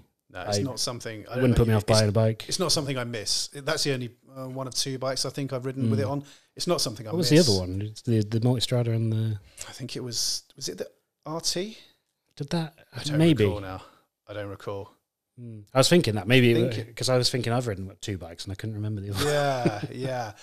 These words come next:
Speaker 1: But I ju-, I just, it's not something I miss now, but it's something I appreciate. And I think the main thing is,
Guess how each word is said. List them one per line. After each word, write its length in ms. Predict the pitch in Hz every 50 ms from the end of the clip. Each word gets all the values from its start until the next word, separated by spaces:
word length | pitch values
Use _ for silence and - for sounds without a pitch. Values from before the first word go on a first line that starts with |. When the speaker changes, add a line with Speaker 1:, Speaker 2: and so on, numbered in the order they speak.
| - _ _ -
Speaker 1:
But 100 | 147 147
I 60 | 147
ju-, 120 | 143 180 156
I 80 | 151 156
just, 280 | 156 180 - - -
it's 140 | 160 147 -
not 160 | 180 190 202
something 320 | - - 190 180 156 170 160
I 80 | 156
miss 380 | 151 151 160 160 151 - - -
now, 260 | 143 117 104 110 113
but 140 | 107 - 123
it's 80 | 117
something 280 | - 160 165 - 175 151
I 60 | 135
appreciate. 500 | 127 - - 147 139 131 - 117 110 101
And 80 | - 120
I 40 | 127
think 180 | - 254 240
the 80 | 170 156
main 300 | 151 160 170 175 175 160
thing 180 | 127 123 107
is, 240 | 98 95 101 - -